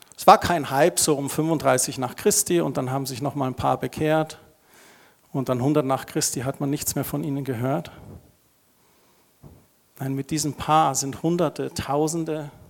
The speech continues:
Zehntausende, Hunderttausende und bis heute so viele Menschen, die die Botschaft gehört haben, die Jesus erleben.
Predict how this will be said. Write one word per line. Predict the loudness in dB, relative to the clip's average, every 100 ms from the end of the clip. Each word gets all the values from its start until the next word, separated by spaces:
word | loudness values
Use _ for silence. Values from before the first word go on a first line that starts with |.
| -8
Zehntausende, | -2 0 0 0 0 0 -2 -4
Hunderttausende | -2 0 -2 -2 -2 -2 -4 -6 -8 -12 _ -20 _ _ _ _ _ _ -12
und | -8
bis | -4 -4 -2
heute | -4 -4 -6
so | -6
viele | -4 -6 -4
Menschen, | -4 -4 -6 -4 -4 -6
die | -6
die | -6
Botschaft | -2 0 2 0 -2
gehört | -4 -4 -4 -4 -6
haben, | -6 -6 -12 -18 -20 -20 -20 -20 _ -4
die |
Jesus | 0 0 2 0
erleben. | 0 -2 -2 -4 -8